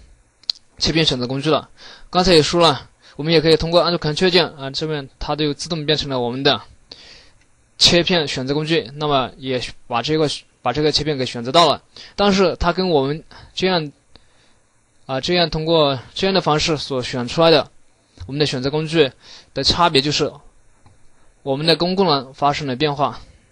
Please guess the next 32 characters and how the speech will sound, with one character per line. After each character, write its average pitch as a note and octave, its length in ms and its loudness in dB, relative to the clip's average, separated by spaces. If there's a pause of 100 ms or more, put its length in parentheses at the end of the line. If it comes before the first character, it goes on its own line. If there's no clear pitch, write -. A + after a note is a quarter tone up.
(160)
比 C3 60 -18
如 C3+ 60 -8
说， C3+ 320 -8 (880)
我 C3 100 -16
现 D3+ 180 -10
在 D3+ 100 -4
再 B2+ 560 -4 (1600)
回 C3+ 120 -8
到 D3 120 0
我 B2+ 80 0
们 A#2+ 100 -8
的 A#2 80 -6
这 A#2+ 120 -10
个 A#2 100 -6
切 B2+ 140 -10
片 C3 100 -14
工 A#2+ 120 -12
具， A#2 140 -10 (160)
我 A#2+ 100 -14
再 C3+ 120 -8
随 C3 140 -8
便 C3 100 -10
切 C3+ 180 -4
一 C3+ 80 -4
个， C3+ 240 -4
是 - 120 -14
吧？ A2+ 180 -10 (640)
然 A#2+ 160 -14
后 C3+ 200 -4
我 A#2 160 -2
再， B2+ 240 -6 (1400)
啊， A#2+ 180 -16